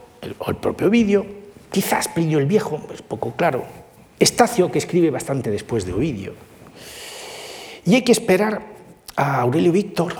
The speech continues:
siglo cuarto, para tener noticias ya, pero cuatrocientos años después. Evidentemente, mm, Aurelio Víctor puede estar diciendo que Ovidio fue exiliado porque ha leído sus obras en las que él dice que fue exiliado, no porque lo sepa directamente, ¿no?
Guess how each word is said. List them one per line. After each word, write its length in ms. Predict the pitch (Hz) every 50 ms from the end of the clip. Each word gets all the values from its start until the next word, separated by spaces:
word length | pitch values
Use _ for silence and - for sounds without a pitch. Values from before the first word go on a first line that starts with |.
| - - -
siglo 280 | - 143 139 135 123
cuarto, 460 | - - 180 170 165 - - 139 117
para 240 | - 160 139 139 131
tener 260 | - 156 170 208 208
noticias 460 | 190 180 151 - 180 190 - - 175 139
ya, 180 | - 196 -
pero 180 | - 151 139 117
cuatrocientos 800 | - - 139 - - 135 - - - 233 240 220 - 151 - 165
años 260 | 180 185 175 131 104
después. 560 | 101 107 - - - 170 180 - - - - - - - - - - - - - - - -
Evidentemente, 800 | 120 113 110 131 151 151 - 151 131 175 208 - - - - - - - _ -
mm, 560 | - - - 78 67 - - - - - -
Aurelio 280 | - 90 92 113 131 139
Víctor 300 | 156 165 - - 143 107
puede 160 | - 143 147
estar 260 | 131 - - 143 139
diciendo 360 | 120 117 107 135 143 156 143 117
que 80 | 123
Ovidio 200 | 123 156 117 117
fue 140 | - - 147
exiliado 420 | 147 - - 139 151 165 175 175
porque 240 | 170 160 110 - 151
ha 40 | 170
leído 340 | 190 196 190 226 262 - 117
sus 160 | - 110 101
obras 240 | 117 113 113 113 113 - - - - - - - -
en 120 | - 131 117
las 120 | 117 120
que 100 | 120 -
él 100 | 123 117
dice 200 | 123 131 - 104
que 100 | 98 -
fue 140 | - - 110
exiliado, 520 | - - - - 98 95 85 80 78 76 - - - -
no 220 | - 135 151 -
porque 220 | - 160 139 139 131
lo 100 | 139 135
sepa 260 | 170 175 170 - 123
directamente, 720 | 117 120 127 117 - 131 131 151 165 - - - - - -
¿no? 120 | 202